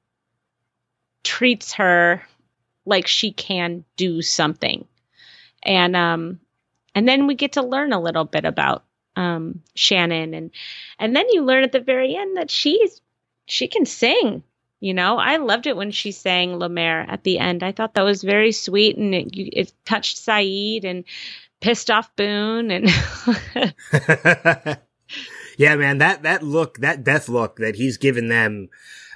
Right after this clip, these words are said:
Speaker 2: at the end of that episode is just, man, that's like, I, I don't wanna be on the other end of that stare.
Speaker 1: And we're gonna learn more about Shannon and Boone in the next episode, um,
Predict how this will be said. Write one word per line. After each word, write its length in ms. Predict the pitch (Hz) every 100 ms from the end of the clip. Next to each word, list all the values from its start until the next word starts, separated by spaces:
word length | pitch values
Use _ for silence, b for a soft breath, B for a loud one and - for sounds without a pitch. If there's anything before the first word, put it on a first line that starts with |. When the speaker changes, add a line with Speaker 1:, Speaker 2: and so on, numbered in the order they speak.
| -
Speaker 2:
at 180 | 117 101
the 160 | 107
end 160 | 117 117
of 80 | 104
that 180 | 110
episode 580 | 107 110 107 110 101 90
is 280 | 95 110 92
just, 440 | - 101 - - - _ - _ _ _ _ -
man, 440 | 104 104 110 98
that's 260 | 101 110 -
like, 240 | 104 87 - _ _ b b b -
I, 280 | 120 107
I 20 | 123
don't 160 | 127
wanna 160 | 135 123
be 160 | 120
on 80 | 117
the 120 | 110
other 220 | 113 113 110
end 140 | 107
of 60 | 95
that 160 | 101
stare. 340 | - 101 92 85 -
Speaker 1:
And 200 | 185 202
we're 100 | 214
gonna 180 | 220 233
learn 240 | 226 220 214
more 160 | 214
about 280 | 202 190 185
Shannon 320 | - 185 185
and 180 | 180 180
Boone 360 | 185 185 180 185 - -
in 100 | 180
the 80 |
next 320 | 175 175 - 180
episode, 600 | 175 175 170 170 - - B B B B B _
um, 520 | - 180 180 175 175